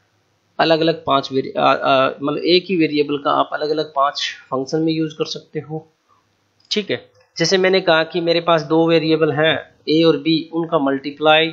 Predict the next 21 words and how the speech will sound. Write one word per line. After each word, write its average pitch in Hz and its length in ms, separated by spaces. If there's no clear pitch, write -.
divide, 139 600
minus, 139 440
plus 143 360
सब 170 160
कुछ 165 160
करना - 280
है, - 100
ठीक 185 140
है। 160 60
अलग-अलग 151 300
function 123 380
के 127 80
अंदर 127 180
दो 170 180
ही 196 60
value 151 280
को 156 100
बार-बार 139 320
यूज़ 123 220
करनी 123 220
है, - 100